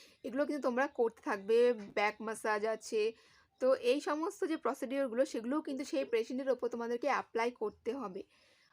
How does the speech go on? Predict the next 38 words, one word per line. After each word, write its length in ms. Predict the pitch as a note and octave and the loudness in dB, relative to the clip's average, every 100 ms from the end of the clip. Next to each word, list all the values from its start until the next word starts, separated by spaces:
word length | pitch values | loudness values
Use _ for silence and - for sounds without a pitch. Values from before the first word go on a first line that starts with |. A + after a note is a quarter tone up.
| - | -18
আর 440 | - A3 A3 G#3+ A3 _ _ - | -6 -2 -2 -4 -10 _ _ -4
সব 280 | - C4+ | 0 0
শেষে 420 | - C#4 D#4 E4 G#4 _ | 0 -2 2 0 -2 _
তোমাকে 380 | - A#3+ A#3+ C#4 | -4 -4 -2 -2
একটা 380 | D#4 A#3 - B3+ | -2 -6 -6 -4
কথা 180 | B3 C4+ | -2 0
বলবো 360 | A#3+ B3 C#4+ C#4+ | 2 2 2 0
যে 300 | A#3 B3 B3+ | -2 -2 0
তোমরা 240 | B3 B3+ | 0 0
বসার 400 | G#3+ G#3 - B3+ | 0 -4 -4 -6
চেষ্টা 360 | - A#3+ A#3+ G#3 | -6 -8 -4 -4
একদমই 300 | G3 A3+ B3+ | -4 -4 -2
করবে 300 | A3+ A3+ A#3 | -2 -2 -2
না, 120 | A#3+ | -4
তাহলে 260 | A3 A3+ | -4 -4
যদি 340 | G#3 G3 G#3+ D4 | -4 -4 -4 -2
ম্যাম 260 | C#4 C4 | 0 0
আসে 180 | B3+ D4+ | 0 -2
তাহলে 260 | B3+ C#4 G#3+ | -4 -2 -4
কিন্তু 340 | G#3+ G#3+ A#3 | -6 -6 -4
অনেক 320 | G#3 G#3+ A#3 | -4 -6 -8
বকা 200 | C#4+ G#3+ | -8 -8
খেতে 240 | B3 B3+ A#3 | -8 -8 -8
হয়। 220 | A#3 B3+ - _ _ _ _ _ _ - | -6 -8 -10 _ _ _ _ _ _ -10
তো 120 | G#3 | -8
সকাল 300 | - - B3 | -6 -4 -2
আটটা 220 | G#3+ - | -2 -4
থেকে 360 | A3 B3 B3 C4 - _ _ _ _ A3 | -8 -6 -4 -4 -8 _ _ _ _ -8
দুপুর 260 | A3+ B3+ | 2 4
একটা 260 | A3 - A3+ | 4 0 -4
পর্যন্ত 260 | G#3+ A3+ | -4 -4
কিন্তু 180 | A#3 B3+ | -4 -2
দাঁড়িয়ে 300 | B3+ F#3+ G3+ | -2 -4 -6
তোমাকে 280 | A3+ G3+ G#3 | -6 -6 -4
ডিউটিটা 320 | G3+ G3 G3+ | -4 -4 -6
করতে 380 | G3+ G#3 - B3 | -4 -6 -4 -4
হবে। 300 | C4 G#3+ B3 - _ _ _ - | -4 -4 -6 -6 _ _ _ -4
আর 140 | G#3+ | -4